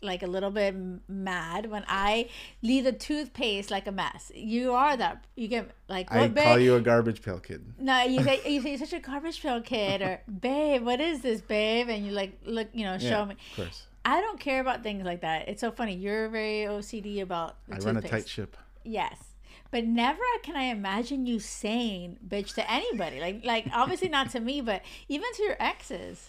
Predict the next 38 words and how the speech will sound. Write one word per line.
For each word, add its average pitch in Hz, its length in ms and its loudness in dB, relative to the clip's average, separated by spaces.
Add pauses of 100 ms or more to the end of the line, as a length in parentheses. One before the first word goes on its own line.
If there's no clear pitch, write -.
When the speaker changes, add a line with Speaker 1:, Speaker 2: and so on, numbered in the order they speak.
(120)
Speaker 1:
right? 226 260 -2 (800)
Speaker 2:
No. - 60 -20 (380)
Speaker 1:
No, 254 120 0
but 269 80 -2
you 269 80 -2
could, 330 180 -4
you 277 100 -4
could 349 140 -2
admit 226 220 -2
it - 80 -12
now. - 160 -12 (200)
You 254 120 0
can 392 120 4
admit 320 300 8
it - 140 4
now, 175 220 2
though, 170 100 -2
if 240 280 -2
you 254 140 0
Speaker 2:
<laughs> - 0 -
No, 151 240 4
Speaker 1:
mean 170 80 0
Speaker 2:
no, 156 60 2
I've 123 280 2
never 107 220 -2
been 92 400 -8
one 90 220 -6
to - 180 -14 (1040)
throw 90 160 -6
it 85 60 -6
in 85 100 -6
your 85 80 -8
face, 87 360 -10
like, 95 160 -12
something - 220 -12
like 90 120 -12
that. 92 260 -12
Speaker 1:
Yeah, 196 400 2